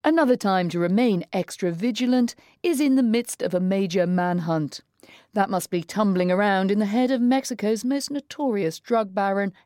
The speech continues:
El Chapo. After escaping from prison last year, he took a gamble and contacted some celebrity connections. But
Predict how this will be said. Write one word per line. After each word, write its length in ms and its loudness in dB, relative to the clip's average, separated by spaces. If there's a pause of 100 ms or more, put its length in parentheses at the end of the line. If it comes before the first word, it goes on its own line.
El 200 0
Chapo. 600 -4 (500)
After 280 2
escaping 560 -2
from 160 -4
prison 340 0
last 320 -2
year, 300 4 (300)
he 120 -10
took 220 -4
a 60 -6
gamble 480 0 (200)
and 200 -2
contacted 560 -4
some 220 -4
celebrity 580 -4
connections. 760 -2 (380)
But 140 -8